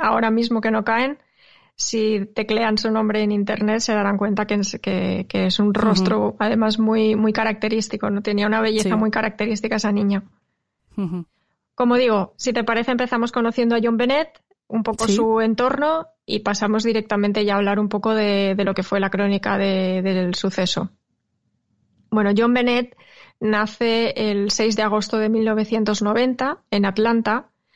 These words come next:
Speaker 1: eh, pero cuando tan solo tenía un año de edad, pues la familia se traslada a vivir a Boulder, en, en Colorado. La madre de John Bennett,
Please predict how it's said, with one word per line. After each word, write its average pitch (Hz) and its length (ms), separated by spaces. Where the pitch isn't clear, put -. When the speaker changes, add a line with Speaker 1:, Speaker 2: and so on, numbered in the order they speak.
Speaker 1:
eh, 220 280
pero 247 400
cuando 233 280
tan 226 180
solo 254 240
tenía 240 300
un 233 100
año 226 220
de 233 100
edad, 247 240
pues 202 220
la 196 80
familia 208 340
se 214 140
traslada 208 400
a - 20
vivir 208 300
a 202 160
Boulder, 233 340
en, 214 480
en 202 160
Colorado. 202 560
La 202 380
madre 220 300
de 233 120
John 220 200
Bennett, 254 440